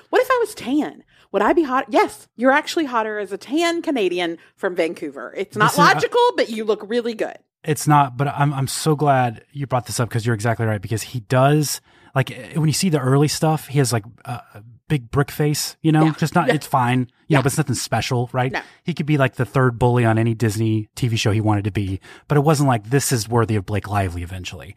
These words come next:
Speaker 1: No.
Speaker 2: But I think he's, he seems like one of those rare dudes because it, it, even Two Guys, a Girl, and a Pizza Place, that was before he got into his fitness phase, where, um, as a, as a, a gentleman himself buying Men's Health on the regular, you know, in the early aughts,
Speaker 1: Right.
Speaker 2: uh, Ryan Reynolds was, like, twice a year, always on that thing,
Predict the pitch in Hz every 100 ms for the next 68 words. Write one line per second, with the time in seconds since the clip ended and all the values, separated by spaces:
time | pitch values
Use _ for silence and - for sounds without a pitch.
0 | - - 180 139 156 139 156 123 - 139
1 | - 165 151 127 120 98 113 113 113 113
2 | 117 123 123 - 135 - 180 185 156 127
3 | - 143 120 123 110 135 - 117 - -
4 | - - 151 127 139 110 117 113 110 101
5 | 104 - 131 123 - 147 160 - - _
6 | _ _ - 131 117 107 _ _ _ 123
7 | 117 110 104 - 127 117 110 117 127 120
8 | 120 123 139 120 147 147 127 117 135 117
9 | 120 113 110 110 - 117 127 123 110 107
10 | 110 143 156 156 _ _ 127 123 117 113
11 | 110 123 131 131 104 127 170 - - _
12 | _ _ 165 165 - 147 131 151 160 156
13 | 127 113 117 107 - - 170 - 113 110
14 | 87 - - 139 143 143 147 139 151 151